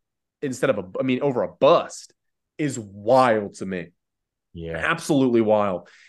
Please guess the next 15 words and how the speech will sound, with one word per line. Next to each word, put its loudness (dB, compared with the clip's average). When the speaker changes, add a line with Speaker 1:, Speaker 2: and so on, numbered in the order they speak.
Speaker 1:
And 0
I 2
would -2
say 4
even, 0
I -2
mean, -2
you -12
can -6
look -2
around 2
the -4
league. -2
I -4
mean, -6